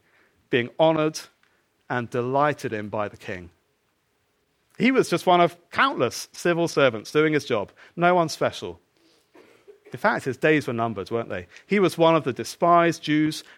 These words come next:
preparing to be annihilated. But through God's wonderful subversion of the proud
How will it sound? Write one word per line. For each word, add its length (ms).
preparing 540
to 100
be 100
annihilated. 800
But 400
through 480
God's 520
wonderful 880
subversion 1080
of 180
the 80
proud 560